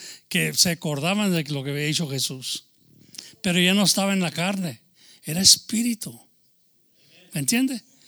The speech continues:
Pero tuvo que volver para atrás y vino para atrás en espíritu. Dijo, "Pronto vendré." Muchos no pensaban, "¿Cómo va a venir pronto?" Vino pronto, dijo.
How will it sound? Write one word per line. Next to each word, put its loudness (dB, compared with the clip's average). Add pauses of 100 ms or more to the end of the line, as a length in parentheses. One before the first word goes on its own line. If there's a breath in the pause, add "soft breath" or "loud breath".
(280 soft breath)
Pero 0
tuvo 2
que 0
volver 0
para -4
atrás -4 (260 soft breath)
y -2
vino 2
para -4
atrás -2 (260 soft breath)
en -2
espíritu. 2 (880 soft breath)
Dijo, 0 (100)
"Pronto 2
vendré." 0 (260 soft breath)
Muchos 2
no 0
pensaban, -6 (240 soft breath)
"¿Cómo -6
va -4
a -6
venir -6
pronto?" -10 (220 soft breath)
Vino 0
pronto, -6
dijo. -8